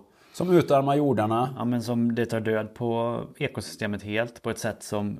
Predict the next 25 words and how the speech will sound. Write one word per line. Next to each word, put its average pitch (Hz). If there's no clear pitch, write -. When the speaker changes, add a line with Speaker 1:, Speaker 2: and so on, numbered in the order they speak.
Speaker 2:
djurproduktion 110
inte 110
gör. 107
Speaker 1:
Nej, 113
speciellt 127
inte 160
den 120
småskaliga 120
djurproduktionen. 107
Speaker 2:
Ja, 117
och, -
eh, 110
i 113
förlängningen 107
hur 113
många 110
djur 101
och 104
människor 104
blir 104
lidande 107
utav 101
det. 110
Speaker 1:
Enormt 107
mycket. -